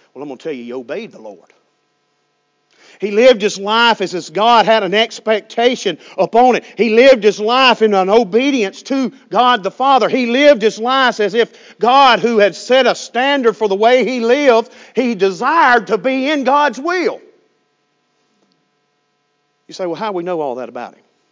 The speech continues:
Well, I'm gonna tell you, when he was told that Mary was pregnant,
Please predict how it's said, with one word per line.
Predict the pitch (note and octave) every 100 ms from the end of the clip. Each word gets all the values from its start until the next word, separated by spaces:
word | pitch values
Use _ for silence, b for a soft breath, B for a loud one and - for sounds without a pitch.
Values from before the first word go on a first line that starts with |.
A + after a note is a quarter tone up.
| _ _ _ _ _ _ _ _ _ _ _ _ _
Well, | C3+ D#3
I'm | D3
gonna | C#3
tell | - F#3
you, | D#3+
when | B2+ B2+ - b b
he | -
was | F#3+ C#3
told | - F#3+ E3+ A#2 - _ B B B B B _ _ _ _ _ _ _ _ _ _ _ _ _ _ _ _ _ _ -
that | -
Mary | D#3 E3 D#3 B2+ - b b b b b _ -
was | B2
pregnant, | - F3 D3+ G#2 _